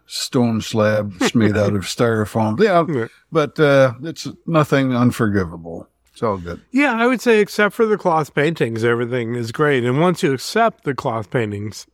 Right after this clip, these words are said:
Speaker 2: you can go along with it. I'll
Speaker 1: Yeah.
Speaker 2: also say the music was really good. And honestly, the music for all of these episodes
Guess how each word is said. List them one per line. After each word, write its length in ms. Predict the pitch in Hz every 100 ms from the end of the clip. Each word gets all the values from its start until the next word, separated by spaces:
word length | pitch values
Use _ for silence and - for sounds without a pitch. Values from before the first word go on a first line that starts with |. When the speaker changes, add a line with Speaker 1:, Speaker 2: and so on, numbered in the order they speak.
| _
Speaker 2:
you 100 | 123
can 100 | 117
go 160 | 113 113
along 300 | 113 113 113
with 140 | 107
it. 120 | 98 - _ _ _ _ _ _ _ _
I'll 80 | 220
Speaker 1:
Yeah. 40 | 269
Speaker 2:
also 140 | 285
say 180 | 233 220
the 100 | 156
music 500 | 139 143 185 208 185
was 220 | 190 175 196
really 240 | 190 165
good. 320 | 160 156 160
And 180 | 214 175
honestly, 540 | 185 269 285 - 156 127
the 140 | 131
music 420 | 139 151 147 127
for 260 | - 123 -
all 280 | 196 220 147
of 100 | 117
these 380 | 117 113 117 -
episodes 600 | 139 - - 123 117